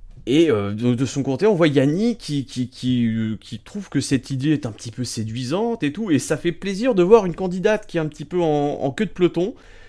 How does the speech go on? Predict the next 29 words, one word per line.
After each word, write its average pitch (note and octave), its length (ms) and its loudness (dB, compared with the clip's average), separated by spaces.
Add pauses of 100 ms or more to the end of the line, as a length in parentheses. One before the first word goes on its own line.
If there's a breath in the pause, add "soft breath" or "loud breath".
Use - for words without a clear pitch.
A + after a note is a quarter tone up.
(500 soft breath)
et G#3 180 4
qui - 240 -4
essaie G3 220 2
de - 40 -12
s'en G3 120 -2
sortir, F#3 340 2
non G#3 200 4
pas A3 200 2
en F#3+ 140 2
allant, F3+ 260 4
enfin, F3 260 2
elle, C3 60 6
elle, B2 260 6
elle C3 100 2
va D3 100 4
chercher D3 320 -4
un C#3+ 200 0
collier D3 280 -2
en C#3 80 0
forêt, E3 320 2
mais F#3+ 100 8
qui E3+ 200 2
essaie F#3+ 200 0
aussi F#3+ 240 -2
de E3+ 100 0
jouer D#3+ 300 0
sur F3+ 220 -4
l'aspect D3 260 -6
social F3+ 560 -2